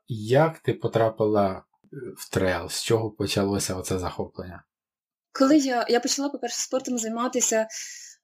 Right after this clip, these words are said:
Speaker 2: е, в Україні, коли я була, я займалася легкою атлетикою. Тобто в мене
Speaker 1: Мгм.
Speaker 2: був, е, моя дистанція була спринт. От, і я бігала тут, е, я ж кажу, тобто спринт, спринтувала.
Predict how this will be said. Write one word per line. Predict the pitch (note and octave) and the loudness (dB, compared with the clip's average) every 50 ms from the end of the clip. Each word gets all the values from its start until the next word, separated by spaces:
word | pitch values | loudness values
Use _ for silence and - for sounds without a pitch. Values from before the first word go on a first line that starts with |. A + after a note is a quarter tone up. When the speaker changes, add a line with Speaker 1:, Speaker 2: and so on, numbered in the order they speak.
| - G3+ | 0 2
Speaker 2:
е, | A3 G#3+ G#3 | 2 2 2
в | G3+ | 0
Україні, | A3 - C#4+ D#4 F4+ F#4+ E4+ | 2 4 6 6 6 6 4
коли | - A#3+ A3+ A3 | 2 2 0 0
я | G#3+ | 0
була, | G#3+ G#3+ A3+ B3 C4+ | -2 -2 -2 -2 0
я | C#4+ C4 A#3 | 0 0 0
займалася | - A3+ A3 A#3 B3 B3 A#3+ - - A3+ | -2 -6 -6 -6 -4 -2 -2 -2 -2 -2
легкою | G#3+ G#3 G#3+ - A#3+ A3+ A3 | -4 -6 -2 0 0 0 0
атлетикою. | G#3 - G#3+ F3 E3+ D#3+ F3 - - - - _ _ _ - | -2 -2 -2 -4 -2 -4 -8 -10 -10 -12 -12 _ _ _ -10
Тобто | - - - - | -10 -8 -6 -6
в | F#3+ | -2
мене | F#3+ G3+ G#3 A3 A3 | 0 2 2 2 2
Speaker 1:
Мгм. | G#3+ | 0
Speaker 2:
був, | G#3 G#3+ G#3 - _ - | 0 -4 -4 -4 _ 0
е, | G3+ | 0
моя | G#3 G#3+ G#3 G#3 | 2 4 2 2
дистанція | G#3 G#3+ - - A3+ A3+ A3+ - A3 G3 | 2 0 0 0 0 2 2 0 -2 0
була | F#3+ G3 G3 G3+ | 0 -2 0 0
спринт. | - - - - B3+ C4+ D#4 F4+ - - _ _ _ _ _ _ _ _ _ _ _ _ _ - | 0 0 2 4 6 6 6 4 2 -6 _ _ _ _ _ _ _ _ _ _ _ _ _ 2
От, | A3 G#3+ G3 G3 G3+ G3 - | 2 4 4 2 0 -2 -6
і | - - G#3+ | -8 -4 -4
я | G#3 G3+ A3 G#3+ A3 A3+ A3+ A3+ A3+ A3 A3 A3 G#3+ G#3+ G#3 G#3 G3+ G3+ G#3 - - - - - | -2 2 2 4 4 4 2 2 2 2 2 4 4 4 2 2 0 0 -2 -2 -4 -6 -6 -8
бігала | G#3 G#3 A3+ A3 G#3+ A3 G#3+ G#3 G3+ | -2 2 4 4 4 4 4 2 2
тут, | - - - A3 A3 G#3+ - | 0 -2 -6 -6 -6 -2 -2
е, | F4+ F4+ - - | -2 0 0 -2
я | - - | -2 -2
ж | - - | -4 -4
кажу, | - G3 F#3 F3 F3 F3 F#3 - | -4 -4 -2 -2 -2 -2 -2 -4
тобто | - - _ - | -6 -4 _ 0
спринт, | - - - C#4 B3+ C#4 F4 G4 - | 0 2 4 6 6 6 6 4 0
спринтувала. | - - E4 - - - - A#3+ A#3 A#3+ A3+ A3 A#3 C4 D#4+ F#4+ G#4 G#4+ | -4 -4 -4 -2 -2 2 2 2 2 2 4 4 4 6 6 4 4 2